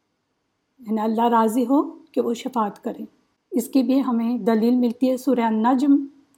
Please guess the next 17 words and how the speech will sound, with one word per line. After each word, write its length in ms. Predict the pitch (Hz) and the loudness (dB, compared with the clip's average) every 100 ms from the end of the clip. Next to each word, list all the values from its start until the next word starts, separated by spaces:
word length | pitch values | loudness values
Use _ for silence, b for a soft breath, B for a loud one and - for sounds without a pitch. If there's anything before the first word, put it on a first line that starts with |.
| - | -2
آیت 200 | 240 233 | 2 2
نمبر 200 | 233 233 | 2 -2
ٹوئنٹی 380 | 240 220 220 247 | -2 -4 -2 -4
سکس 360 | - 262 - | -4 -6 -6
میں 160 | 220 190 _ _ _ _ _ _ - | -10 -10 _ _ _ _ _ _ -6
کہ 80 | - | 4
آسمانوں 760 | 277 277 277 294 311 339 349 349 | 4 6 6 6 8 6 6 4
میں 120 | 320 | 2
کتنے 500 | 320 311 - 302 311 | 2 -2 2 6 8
ہی 460 | 311 262 302 392 320 | 8 8 8 8 4
فرشتے 500 | 370 330 320 - 302 | 0 0 0 -2 -2
ہیں 340 | 269 269 220 - _ _ _ _ - | 0 0 -2 -6 _ _ _ _ -8
جن 260 | 208 277 262 | 0 2 2
کی 220 | 269 262 | 0 -2
سفارش 680 | 254 254 254 226 226 269 - - | -2 -2 0 0 0 -4 -4 -4
کسی 360 | 247 - 254 | -2 0 -2
کے 180 | 254 | -2